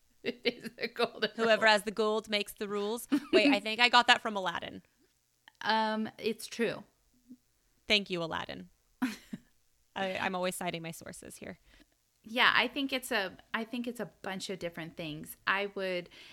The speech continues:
Speaker 1: it's interesting. It's an interesting topic to kinda delve into when you have some time and you're like, "Hmm,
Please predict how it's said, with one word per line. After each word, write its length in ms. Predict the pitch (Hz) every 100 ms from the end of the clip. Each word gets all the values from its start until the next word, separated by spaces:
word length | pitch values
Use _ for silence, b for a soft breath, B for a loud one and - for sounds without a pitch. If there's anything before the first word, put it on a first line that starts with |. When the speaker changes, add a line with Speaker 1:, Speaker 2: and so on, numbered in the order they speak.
| B
Speaker 1:
it's 260 | 311 311 -
interesting. 580 | - 359 440 415 - 208
It's 160 | 202 220
an 80 | 269
interesting 680 | 262 285 359 - 339 302
topic 480 | 294 - 226 247 240
to 100 | -
kinda 280 | 240 220 202
delve 260 | 196 185 190
into 340 | 190 - 190
when 180 | 175 170
you 120 | 170
have 180 | 185 170
some 220 | - 165
time 340 | - 175 160
and 100 | 160
you're 140 | 170 170
like, 220 | 170 170
"Hmm, 220 | 339 226